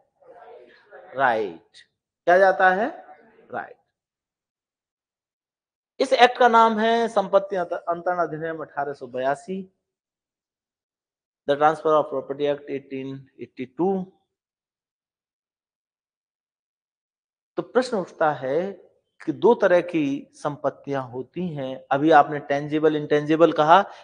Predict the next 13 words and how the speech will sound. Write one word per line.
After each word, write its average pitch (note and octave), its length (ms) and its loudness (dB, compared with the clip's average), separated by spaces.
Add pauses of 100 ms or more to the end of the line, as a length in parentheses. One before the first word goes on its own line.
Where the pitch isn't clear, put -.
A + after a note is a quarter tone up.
(100)
लेकिन D3+ 280 0
दो D3+ 160 4
रूप F#3 280 0
और F3+ 180 8
होते D3 240 -4
हैं C3+ 100 -6
संपत्तियों C3+ 600 -6
के। B2+ 280 -6
कौन G3+ 280 0
सी G#3 120 -10
संपत्तियों D3+ 600 -8
के? G#3+ 280 -6 (240)
जो A3+ 580 6